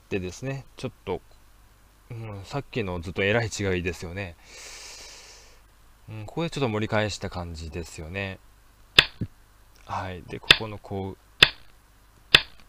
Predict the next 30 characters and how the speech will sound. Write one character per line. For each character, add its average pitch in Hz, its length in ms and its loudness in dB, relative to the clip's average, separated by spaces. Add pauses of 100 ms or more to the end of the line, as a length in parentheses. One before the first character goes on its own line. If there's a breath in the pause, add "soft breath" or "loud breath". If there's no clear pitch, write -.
う、 - 40 -8
の 117 180 -4
問 92 140 -4
題 90 180 2
が - 160 -6 (1900)
あ 92 60 -8
り 92 100 -8
ま 92 180 6
し - 120 -10
て、 - 240 8 (1000)
う 104 40 -10
ん、 101 80 -12
こ 131 140 -10
の 127 60 -8
ツ - 120 -14
ケ 185 120 2
が 135 160 4 (380)
い 110 100 0
い 101 40 -4
コ 92 140 -8
ウ 87 40 -6
材 90 160 -2
で 92 100 -4
す - 140 -10
よ 87 80 -8
ね。 117 380 -8
う 98 40 -14
ん。 95 80 -12 (4000 loud breath)
は - 300 -10
い。 92 40 -10